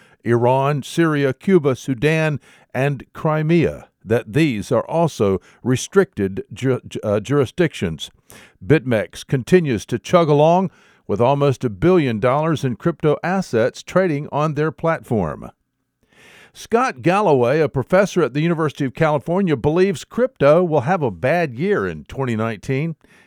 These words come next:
Well, we'll see. And finally, George Nethercutt Junior represented Washington State in the U S House of Representatives for ten years, from nineteen ninety-five to two thousand and five.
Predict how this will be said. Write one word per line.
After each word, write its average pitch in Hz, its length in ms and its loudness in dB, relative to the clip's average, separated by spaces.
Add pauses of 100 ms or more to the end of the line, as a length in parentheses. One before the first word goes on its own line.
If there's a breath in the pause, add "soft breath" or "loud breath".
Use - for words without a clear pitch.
(200 soft breath)
Well, 120 360 -4
we'll 110 200 -6
see. - 440 -8 (760 soft breath)
And 95 120 -6
finally, 135 440 -2 (320 soft breath)
George 226 320 -2
Nethercutt 165 500 2
Junior 151 400 0
represented 139 640 -2
Washington 135 540 -4
State 143 400 0
in 98 80 0
the 95 80 0
U 120 160 2
S 120 160 -4
House 127 340 -4
of 107 160 -2
Representatives 117 680 -4
for - 140 -6
ten 131 300 -2
years, 113 400 -2
from 78 280 -8
nineteen 101 380 -4
ninety-five 113 680 -6
to 95 100 -8
two 123 180 -8
thousand 117 560 -2
and 71 160 -12
five. 78 400 -6